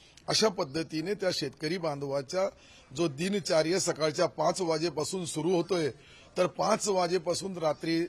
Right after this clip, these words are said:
आठ वाजेपर्यंत त्याला काय त्रास होतो हे जाणून घेऊन ही आत्महत्या होणारच नाही याच्या उपाययोजना करण्यासाठी मुख्यमंत्री, उपमुख्यमंत्री महोदयाकडे आम्ही हे सर्व करून त्यांच्यासोबत जाऊन त्यांची चर्चा करून याचा एक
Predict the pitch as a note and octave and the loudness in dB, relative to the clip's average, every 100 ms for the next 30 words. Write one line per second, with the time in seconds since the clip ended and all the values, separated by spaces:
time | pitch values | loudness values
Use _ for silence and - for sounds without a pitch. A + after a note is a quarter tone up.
0 | - E3+ G3 G3+ E3 F3 D3+ E3 F#3 G3 | 0 2 4 2 2 0 0 -2 -2 -2
1 | E3 D#3+ D#3+ D#3+ C3+ D#3 F3 D3+ C#3+ C#3+ | 0 0 0 -4 0 2 2 2 -2 0
2 | E3 D3 D3+ G#3 G3 E3+ A3 - - - | 0 0 0 0 2 2 2 -2 -16 -18
3 | - D#3 F#3+ C#3+ - F#3 G3 E3+ G3+ F3+ | -4 0 2 2 0 0 0 0 2 2
4 | D#3 E3+ G3 A3+ - F3+ A#2+ - - - | 2 2 6 6 4 0 -2 -8 -12 -4
5 | D3+ G#3 G3+ D#3+ E3+ E3+ E3 D#3 D#3+ E3 | 0 4 4 4 2 0 0 -4 -2 -2
6 | D#3 C#3 D#3 D3 C3 F3 - - - - | -4 -4 -4 -4 -4 -6 -8 -14 -20 -10
7 | D3+ D3 D3+ D3 D3+ F3 D3+ D#3+ C3+ D3+ | -8 -4 -4 -4 -4 -4 -4 -8 -8 -8
8 | C#3+ C#3+ D3 C#3 C#3 C#3+ C#3 F3+ D#3+ D#3+ | -8 -6 -6 -4 -4 -4 -2 -2 -2 -4
9 | D3+ - C#3+ D#3 C3+ D3 E3+ F#3+ - - | -4 -2 -2 -2 -4 -2 -2 -2 -10 -20
10 | - C#3+ C3+ C#3+ - C#3+ D#3+ E3 - - | -10 -6 -2 -2 -2 0 2 0 -4 -20
11 | - - A2 B2+ D3 F#3 D#3+ D#3 C#3 D#3 | -20 -18 -6 0 0 0 -4 -8 -8 -6
12 | - C3+ F3+ D#3+ D3+ D#3+ E3 C#3+ D3+ C3+ | -2 -2 0 -2 -2 -4 -4 -4 -2 -4